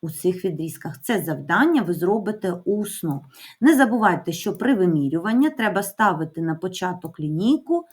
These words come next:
саме нуль. Тоді ви будете вимірювати правильно відрізки.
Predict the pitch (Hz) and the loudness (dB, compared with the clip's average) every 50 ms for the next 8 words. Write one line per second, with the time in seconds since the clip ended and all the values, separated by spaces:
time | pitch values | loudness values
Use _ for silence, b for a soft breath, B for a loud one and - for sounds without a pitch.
0 | b b b b - - - - 175 170 185 214 226 226 226 226 233 226 - _ | b b b b -14 -10 -6 -2 2 4 4 6 6 6 4 2 0 -4 -8 _
1 | - 170 175 175 180 180 160 147 131 127 b b b b b - 180 165 151 139 | -6 -2 2 4 4 4 4 2 -2 -6 b b b b b -4 -2 -2 -2 0
2 | 175 214 226 311 262 277 311 254 320 320 - 294 214 170 170 156 156 156 175 196 | 0 0 2 2 2 2 2 2 2 2 2 2 2 2 2 0 0 0 0 0
3 | 220 220 220 233 226 - 226 220 - - - 175 160 160 160 160 156 175 170 165 | 0 0 -2 -2 -2 -4 -6 -6 -6 -4 -2 0 2 2 2 0 0 -2 -2 -2
4 | 165 160 165 151 135 143 143 131 123 - - - | -2 -2 -4 -4 -4 -6 -8 -8 -10 -14 -20 -20